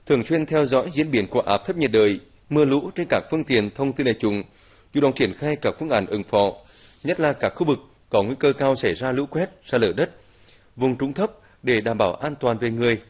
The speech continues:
tài sản và phương tiện. Bốn, triển khai thực hiện phương án đảm bảo an toàn hồ đập, hồ chứa nước, các công trình đang thi công, các khu vực nuôi trồng thủy sản ven biển, các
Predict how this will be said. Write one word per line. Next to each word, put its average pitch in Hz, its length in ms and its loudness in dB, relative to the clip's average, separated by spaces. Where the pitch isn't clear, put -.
tài 117 140 -2
sản 98 360 -6
và 101 100 -6
phương 135 160 -8
tiện. 104 260 -2
Bốn, 101 260 -2
triển 113 160 0
khai 147 180 -4
thực 160 120 -4
hiện 123 100 0
phương 175 160 -6
án 98 240 0
đảm 107 180 -2
bảo 98 180 2
an 143 200 -8
toàn 123 180 -2
hồ 117 160 -2
đập, 113 160 0
hồ 127 200 0
chứa 107 120 2
nước, 143 340 -2
các 113 100 0
công 165 200 -4
trình 117 260 -2
đang 147 160 0
thi 147 100 -2
công, 135 260 2
các 110 240 2
khu 175 120 -4
vực 127 180 -2
nuôi 165 160 0
trồng 127 120 -2
thủy 110 160 -2
sản 101 200 0
ven 156 140 -4
biển, 104 240 2
các 110 140 0